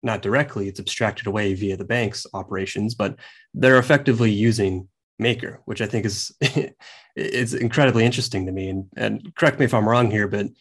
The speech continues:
H V B has about five hundred million dollars asset under man-, under management. So, you know, this is not a small deal for them. This is a pretty significant deal that will allow them to significantly grow faster. And it's a, it's a very definitive real world use case of accelerating their business, not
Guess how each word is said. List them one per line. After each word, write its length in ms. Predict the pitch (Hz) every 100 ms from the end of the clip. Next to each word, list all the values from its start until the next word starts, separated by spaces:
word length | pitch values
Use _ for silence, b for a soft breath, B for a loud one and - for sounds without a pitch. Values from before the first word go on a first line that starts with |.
| b
H 220 | - 123 -
V 100 | 117
B 160 | 117
has 260 | 107 117 113
about 320 | 104 104 101
five 280 | - 107 110
hundred 280 | 120 123 123
million 240 | 127 127
dollars 520 | 123 127 127 123 - _ _
asset 280 | 123 117 127
under 160 | 131 135
man-, 340 | 143 143 - -
under 220 | 117 123
management. 520 | 123 139 131 165 -
So, 380 | - 110 104 98 b b b -
you 60 | 110
know, 100 | 104
this 200 | 131 131
is 100 | 120
not 400 | 120 120 107 - _ -
a 60 |
small 480 | 110 - 120 113 107
deal 520 | 98 113 110 98 95 _ _ -
for 100 | 101
them. 200 | 101 101
This 160 | 104
is 120 | 117 110
a 40 |
pretty 260 | - 117 107
significant 600 | 120 107 110 104 101 98
deal 220 | 113 107
that 180 | 101 104
will 240 | 101 98 b b -
allow 240 | 107 110
them 200 | 107 104
to 100 | 101
significantly 520 | - 123 120 120 107
grow 200 | 92 101
faster. 560 | - 117 139 - 101 101
And 80 | 101
it's 160 | -
a, 100 | 104
it's 580 | 98 _ _ _ _ 120
a 40 |
very 180 | 107 123
definitive 500 | 113 113 123 113 101
real 120 | 113
world 240 | 110 104 107
use 180 | 110 -
case 220 | 101 98
of 100 | 98
accelerating 560 | - 107 104 98 92
their 120 | 92 92
business, 460 | 104 101 - -
not 320 | 104 98 95